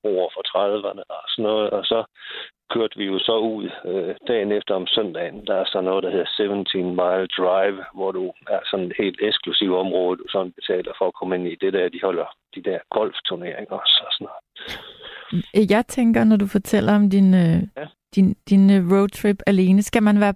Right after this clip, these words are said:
Speaker 2: bange for at tage sådan en tur i U S A?
Speaker 1: Altså, jeg, øh, <laughs> ja, jeg overvejer gerne prøve at se ham, Barack Obama, i, i, i noget, der hedder, øhm, Oakland. Det var, det var sådan, altså,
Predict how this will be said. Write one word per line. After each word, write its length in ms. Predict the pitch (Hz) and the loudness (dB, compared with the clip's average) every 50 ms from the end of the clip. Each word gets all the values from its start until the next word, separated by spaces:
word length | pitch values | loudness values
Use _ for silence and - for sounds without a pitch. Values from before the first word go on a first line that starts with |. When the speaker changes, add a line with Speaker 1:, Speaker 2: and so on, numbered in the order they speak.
| _ | _
Speaker 2:
bange 480 | - 180 170 170 180 196 226 277 330 330 - - | 0 2 2 2 4 4 4 2 2 0 -2 0
for 280 | 262 208 190 175 - 196 | 2 2 2 2 0 -2
at 60 | - | -2
tage 220 | - - 196 175 | 0 2 2 2
sådan 280 | 170 - - 190 185 180 | 2 2 4 6 6 6
en 60 | 180 | 4
tur 300 | - - 185 175 165 170 | 4 4 2 4 4 4
i 100 | - 160 | 2 2
U 160 | 160 156 156 | 2 2 2
S 100 | 151 - | 2 0
A? 120 | 156 151 - - - _ _ _ _ _ _ _ _ _ _ _ _ _ _ _ _ _ _ _ _ _ _ - - - - - - - _ _ - | 0 -2 -2 -4 -6 _ _ _ _ _ _ _ _ _ _ _ _ _ _ _ _ _ _ _ _ _ _ -20 -20 -18 -18 -18 -20 -20 _ _ -6
Speaker 1:
Altså, 280 | - 135 131 117 - 139 | -2 -2 0 0 2 2
jeg, 240 | 135 143 160 165 160 156 143 143 135 127 120 117 117 110 117 120 123 120 | 2 4 4 4 4 4 2 2 2 0 -2 -2 -4 -4 -6 -6 -6 -4
øh, 220 | 117 117 117 117 117 - - 180 - | -4 -2 -4 -4 -6 -6 -4 -4 -4
<laughs> 260 | - - - - - 120 | -4 -6 -4 -2 0 2
ja, 80 | 120 - - - - - - 131 127 117 123 | 0 0 -2 -8 -20 -20 -18 -16 -12 -8 -2
jeg 120 | 120 120 | 0 2
overvejer 640 | 120 131 131 135 139 139 143 143 127 117 104 104 110 | 2 2 2 2 0 0 0 0 0 0 0 -2 -2
gerne 360 | 101 120 120 120 120 113 107 | 0 0 0 0 -2 -4 -6
prøve 200 | - - 123 117 | -4 -2 0 0
at 80 | 113 - | 0 0
se 160 | - 120 107 | 0 -2 0
ham, 200 | 104 107 107 104 | 0 -2 -2 -2
Barack 320 | - 107 101 101 98 90 95 | -2 0 0 0 -2 -4 -6
Obama, 540 | - - 104 101 107 113 110 101 92 90 | -4 -2 0 2 0 0 0 -2 -4 -4
i, 160 | 90 85 87 87 | -4 -4 -6 -10
i, 440 | 87 90 90 95 95 95 95 95 90 85 104 | -10 -10 -8 -6 -6 -4 -6 -6 -8 -12 -14
i 40 | 104 101 | -8 -4
noget, 180 | 101 101 98 | -2 -2 0
der 100 | 101 95 92 | 0 0 0
hedder, 360 | 95 92 90 87 90 90 87 | 0 2 2 2 0 0 -2
øhm, 140 | 90 90 92 90 _ _ _ - - - - - - - - - - - | -4 -8 -10 -14 _ _ _ -20 -18 -16 -14 -12 -12 -12 -12 -12 -8 -4
Oakland. 540 | 127 123 135 127 - 98 85 85 90 95 85 - _ _ _ - - - _ _ _ _ _ - | -2 -2 -2 -2 -2 -2 0 0 0 -2 -6 -10 _ _ _ -20 -20 -20 _ _ _ _ _ -6
Det 100 | - 147 | -4 -2
var, 340 | 160 170 143 120 110 104 98 | 0 0 0 0 0 -2 -4
det 160 | 92 - 131 | -6 -6 -2
var 140 | 135 139 123 | -2 -2 0
sådan, 320 | - 135 120 98 92 92 95 | 0 0 -2 -2 -4 -8 -12
altså, 200 | 95 - - | -14 -14 -16